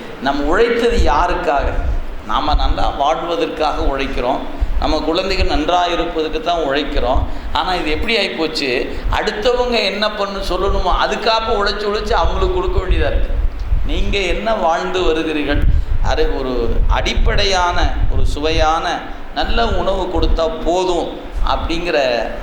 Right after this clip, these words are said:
அறிவிலிருந்து நம்ம விலகி, நிறைய வைக்கணும் அப்படின்னு வந்துட்டோம். அப்ப நமக்கான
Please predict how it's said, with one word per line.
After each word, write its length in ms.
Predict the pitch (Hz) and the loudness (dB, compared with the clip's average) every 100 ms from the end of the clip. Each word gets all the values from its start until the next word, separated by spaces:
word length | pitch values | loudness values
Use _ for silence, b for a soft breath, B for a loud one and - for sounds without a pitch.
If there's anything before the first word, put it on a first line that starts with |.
| 127 | 0
அறிவிலிருந்து 680 | 135 185 180 165 156 170 175 | 0 0 0 0 0 -2 -2
நம்ம 200 | 151 135 | -2 -2
விலகி, 760 | 120 127 143 120 123 123 123 B - - | -2 -2 -2 -2 -4 -4 -6 B -10 -4
நிறைய 520 | 139 175 185 196 247 | -2 0 0 0 0
வைக்கணும் 600 | 285 - 214 202 - 160 | 0 -2 -4 -6 -4 -4
அப்படின்னு 300 | 147 170 151 | -4 -6 -6
வந்துட்டோம். 240 | 147 147 - - - - - | -6 -6 -6 -10 -12 -10 -8
அப்ப 140 | 85 - | -8 -4
நமக்கான 640 | 117 135 160 175 170 180 | -2 0 0 2 2 0